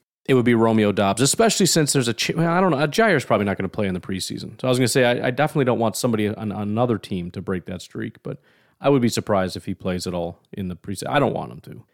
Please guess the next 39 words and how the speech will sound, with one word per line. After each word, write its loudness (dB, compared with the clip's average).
The 0
way 6
he's 2
playing, 2
he 2
is 0
as -4
N 0
F 0
L 4
ready 2
as 0
anybody -2
I've -2
ever -4
seen. -6
Um, 4
<sighs> -16
notes 4
from, 2
why -4
didn't -2
I 0
paste -2
it -4
in 0
there? -2
Tyler 2
Davis 4
did 2
have 4
a 4
note, 2
but 2
I 2
don't, -2
it's -18
not -4
there. -2